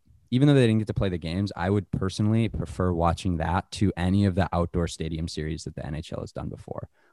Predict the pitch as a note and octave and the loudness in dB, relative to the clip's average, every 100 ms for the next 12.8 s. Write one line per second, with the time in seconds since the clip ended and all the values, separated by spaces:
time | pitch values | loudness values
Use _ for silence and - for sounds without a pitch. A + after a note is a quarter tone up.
0 | - G2 G2 A#2+ G2+ G2+ F#2 - G2+ F#2 | -4 0 2 2 2 0 0 0 0 0
1 | D#2+ G2 G#2+ - - G2+ A2+ G#2+ G2+ F#2+ | 2 2 2 0 -2 0 2 4 2 0
2 | - - E2+ E2 D#2+ D#2 - _ _ _ | -6 -4 -4 -4 -4 -6 -8 _ _ _
3 | _ - F#2 - - - G2 F#2+ F2+ - | _ -4 -2 -2 0 6 6 6 0 -2
4 | E2 E2 D#2+ E2 D#2 D#2 D2+ D#2+ D#2 D#2+ | -2 -2 -2 -2 -2 -4 -4 -6 -8 -10
5 | _ _ _ - F#2 F#2 F#2+ F2+ F#2+ F2 | _ _ _ -4 0 2 2 2 0 0
6 | - F2+ F#2 F2+ G#2 F#2 E2+ - E2 E2 | -2 -2 -2 -2 -2 -2 -4 -4 -4 -4
7 | D2 D2 F#2 F#2+ G2+ G#2+ E2 F#2 F#2+ F2+ | -6 -4 0 2 2 0 0 0 0 -2
8 | G#2 F#2+ D#2+ F2+ F2+ E2+ - - _ _ | -2 -2 0 0 0 0 -6 -16 _ _
9 | _ _ - - G2+ F2+ - G2 A#2+ G#2+ | _ _ -14 -2 0 0 -4 4 6 6
10 | G2 A#2+ A#2 F2+ G2 G#2+ F2 F2+ G#2 F2+ | 6 6 6 4 2 2 2 2 2 2
11 | E2 E2+ G#2+ A2 - - _ F#2 F2 - | 0 0 2 0 -4 -12 _ -10 -6 0
12 | A2 - C3 G2 - A2 B2 A#2+ | 2 6 4 4 0 4 4 2